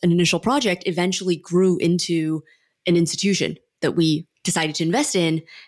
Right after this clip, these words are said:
Um, and I grew the Alt M B A over the course of three years to thousands of students in five hundred cities and forty-five countries.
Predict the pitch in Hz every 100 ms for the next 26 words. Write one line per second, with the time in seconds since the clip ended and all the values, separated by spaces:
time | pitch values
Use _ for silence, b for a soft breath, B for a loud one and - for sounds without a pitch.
0 | B 175 165 156 180 180 196 214 196 170
1 | 175 160 156 151 - 156 165 165 165 -
2 | 160 196 214 175 - - 165 156 - 175
3 | 170 175 175 160 - 147 143 151 - -
4 | _ _ _ _ _ - 180 165 156 151
5 | - 180 170 170 165 - 165 156 156 -
6 | 170 160 151 143 87 - _ - - -
7 | - -